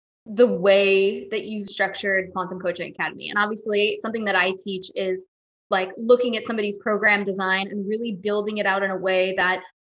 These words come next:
overcomes limiting beliefs before they show up, and really looking at the different styles of learners and creating an experience and, um,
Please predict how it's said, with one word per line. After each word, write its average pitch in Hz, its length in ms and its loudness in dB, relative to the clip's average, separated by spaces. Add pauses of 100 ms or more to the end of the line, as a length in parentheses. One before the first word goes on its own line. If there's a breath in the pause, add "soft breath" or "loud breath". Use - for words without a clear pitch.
overcomes 254 580 2
limiting 240 280 0
beliefs 226 320 -4
before 240 320 6
they 220 160 2
show 196 240 2
up, 175 200 0 (140)
and 196 320 0 (300)
really 247 220 -2
looking 240 300 2
at 233 80 -6
the 233 60 -4
different 214 420 -8
styles 214 540 2
of 202 120 -2
learners 190 540 0
and 190 200 -8
creating 226 440 -4
an 208 100 -8
experience 202 1120 -6
and, 185 440 -4 (320)
um, 190 500 -2